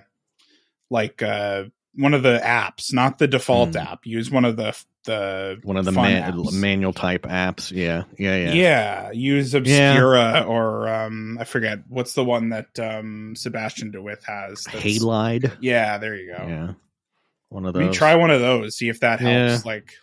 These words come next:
Speaker 2: I might.
Speaker 1: Do you have the action button phone?
Speaker 2: I do, yes.
Speaker 1: I mean, you could assign Halide to the action button.
Speaker 2: That's true, I could. Uh, right now, I just have it assigned to the m-,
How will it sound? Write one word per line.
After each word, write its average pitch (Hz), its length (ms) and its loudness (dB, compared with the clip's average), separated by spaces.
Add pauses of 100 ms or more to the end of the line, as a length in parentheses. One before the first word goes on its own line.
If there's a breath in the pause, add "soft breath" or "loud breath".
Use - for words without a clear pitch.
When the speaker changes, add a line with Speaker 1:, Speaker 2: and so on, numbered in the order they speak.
(960)
Speaker 2:
I 120 100 -4
might. 101 240 2
Speaker 1:
Do 160 80 0
you 202 80 6
have 214 220 6
the 202 140 2
action 165 380 0
button 185 360 2
phone? 185 640 -2
Speaker 2:
I 117 100 0
do, 107 260 2
yes. 82 500 -8 (280)
Speaker 1:
I 139 40 -4
mean, 147 100 4
you 156 80 0
could 170 160 4
assign 151 580 4
Halide 127 600 0
to 139 100 -6
the 120 160 -4
action 113 400 -2
button. 95 360 -14 (680)
Speaker 2:
That's 127 220 4
true, 151 200 4
I 107 100 6
could. 110 280 2
Uh, 95 140 -2
right 117 180 4
now, 117 140 0
I 117 60 0
just 101 200 -8
have 101 160 0
it 92 80 -4
assigned 90 340 -4
to 90 60 -10
the 85 120 -8
m-, 85 120 -8